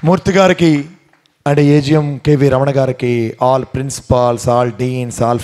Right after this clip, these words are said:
faculty. మూడు క్యాంపస్ల్లో మాట్లాడాను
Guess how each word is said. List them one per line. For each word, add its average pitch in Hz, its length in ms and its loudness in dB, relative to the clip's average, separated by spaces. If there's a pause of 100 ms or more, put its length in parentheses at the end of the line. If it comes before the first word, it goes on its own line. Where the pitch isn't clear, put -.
faculty. 117 720 -2 (800)
మూడు 127 760 0 (840)
క్యాంపస్ల్లో 127 680 -2
మాట్లాడాను 113 880 -2